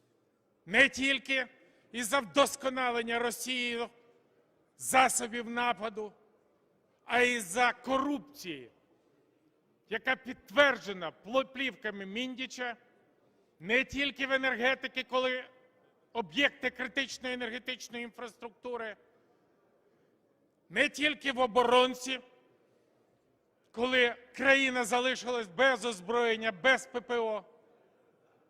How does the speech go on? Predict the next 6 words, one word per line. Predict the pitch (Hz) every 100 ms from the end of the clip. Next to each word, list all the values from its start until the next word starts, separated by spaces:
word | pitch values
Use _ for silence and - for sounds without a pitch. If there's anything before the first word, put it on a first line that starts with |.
| _ _ _ _ -
а | 226
й | 240
в |
Верховній | 254 - 269 262 269
Раді, | 269 285 247 147 117 _ _ _ _ _ _ _ _ _ _ _ _ _ _ _ 131
де | 127 233 226